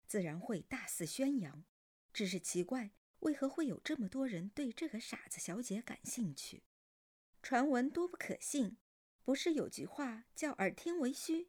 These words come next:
眼见为实’吗？”他淡淡的应了一声，既没有否认，也没有承认。“所以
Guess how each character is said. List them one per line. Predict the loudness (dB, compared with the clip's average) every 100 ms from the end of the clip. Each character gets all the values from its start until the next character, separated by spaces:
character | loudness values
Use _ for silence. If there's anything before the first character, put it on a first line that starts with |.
| _
眼 | -4 -2
见 | 0 0
为 | 0 -2
实’ | -2 0
吗？” | 0 -2 -6 _ _ _ _ _
他 | -12 -10
淡 | -4 -2 -2
淡 | -4
的 | -6
应 | -4 -2 -2
了 | -6
一 | -8
声， | -6 -4 -4 -6 -12 _ _ -6
既 | 2 4
没 | 4 2
有 | 0
否 | -2 -6
认， | -6 -6 -6 -10 -8
也 | -6 -4
没 | -4 -4
有 | -4 -6
承 | -10 -6
认。 | -4 -4 -6 _ _ _ _ _ _ _ _ _ -6
“所 | 4 8 10
以 | 8 6 4 2